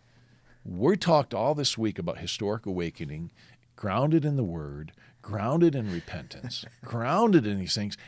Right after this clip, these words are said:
And here's somebody that was here all this week, and they have a completely different perspective. <laughs> And I thought, you know, I thought of the words, uh,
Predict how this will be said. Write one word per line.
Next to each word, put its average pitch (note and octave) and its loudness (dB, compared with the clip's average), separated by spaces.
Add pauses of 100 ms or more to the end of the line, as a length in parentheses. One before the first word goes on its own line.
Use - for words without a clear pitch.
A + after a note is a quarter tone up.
And G2 -4
here's F#3 -2
somebody F#3+ 0
that C3 -2
was B2 -2
here B2+ 0
all C3+ 4
this E3 -2
week, D3 -4
and G#2+ -6
they C#3+ -2
have F3 -2
a G2+ -10
completely A#2 -6
different A2+ -8
perspective. A#2 -10 (240)
<laughs> - -16 (1200)
And C#3 4
I D#3 6
thought, C#3+ 6
you B2+ 0
know, A#2 0
I A#2+ 0
thought D3 6
of A#2 0
the A2 0
words, A#2 0 (100)
uh, G2 -6